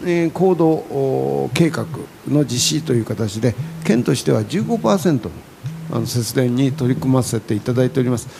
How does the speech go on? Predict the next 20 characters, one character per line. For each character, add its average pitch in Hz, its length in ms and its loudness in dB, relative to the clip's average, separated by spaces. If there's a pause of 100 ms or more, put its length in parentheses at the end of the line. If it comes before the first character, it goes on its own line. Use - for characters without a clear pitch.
(220)
え 147 100 4
ー、 151 60 4
そ 196 140 -2
う 240 40 0
い - 40 0
う - 40 -2
よ 226 40 0
う 220 40 -2 (280)
な、 139 60 -6
そ 185 180 -2
の 208 100 2
よ 220 80 2
う 202 40 2
な、 160 140 4
あ 135 40 2
の、 135 180 0
相 202 300 -2
対 110 220 0
的 202 360 -4
な 202 220 0